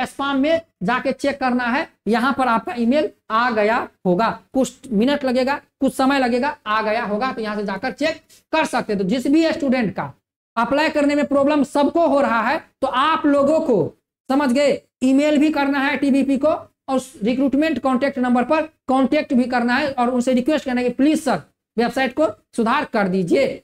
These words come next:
दोस्तों, जब भी कोई नई अपडेट आएगी तो हम आपको बताएंगे। दोस्तों, हम आप लोगों के साथ खड़े हैं और हमेशा खड़े रहेंगे। चैनल पर नए हैं, सब्सक्राइब कर लीजिए।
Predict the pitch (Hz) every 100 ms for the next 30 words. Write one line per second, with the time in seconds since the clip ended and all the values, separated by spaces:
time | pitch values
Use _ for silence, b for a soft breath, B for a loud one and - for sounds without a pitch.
0 | 196 233 277 233 247 233 285 277 269 262
1 | 233 247 247 233 285 320 - _ - 196
2 | 220 247 247 254 240 262 254 247 262 240
3 | 247 269 262 254 254 240 - 262 294 -
4 | _ _ - 254 294 294 277 330 - 240
5 | 226 240 240 285 - 247 277 262 269 285
6 | 302 - - 240 254 269 277 269 262 -
7 | 214 190 277 277 269 269 254 294